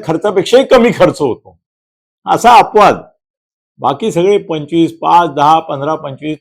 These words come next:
पन्नास, शंभर कोटीपर्यंत विधानसभेलाही खर्च.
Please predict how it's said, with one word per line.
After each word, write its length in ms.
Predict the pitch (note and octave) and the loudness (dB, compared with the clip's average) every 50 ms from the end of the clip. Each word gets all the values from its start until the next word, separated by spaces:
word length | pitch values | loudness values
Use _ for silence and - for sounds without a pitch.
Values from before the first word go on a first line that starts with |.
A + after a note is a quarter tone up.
| _ - | _ -20
पन्नास, 720 | D3+ C3+ C3 C#3 D3+ D#3 D3+ D3 - - _ _ _ _ - | -18 -14 -12 -10 -8 -8 -8 -10 -14 -20 _ _ _ _ -18
शंभर 240 | A#2+ A#2+ B2+ C3 D3 | -16 -12 -8 -8 -8
कोटीपर्यंत 600 | D3+ C#3 C3+ B2 C3+ B2+ C3 C3 C3+ B2+ A#2 - | -8 -8 -10 -12 -12 -10 -10 -10 -12 -12 -12 -10
विधानसभेलाही 880 | C#3 C#3+ D#3 C#3+ B2 A2 G2+ G#2+ B2+ C3+ B2+ - B2+ B2 A#2+ B2+ C#3 C3 | -8 -8 -8 -8 -10 -12 -10 -10 -10 -12 -12 -12 -10 -8 -6 -6 -6 -8
खर्च. 260 | - - - - | -8 -10 -8 -6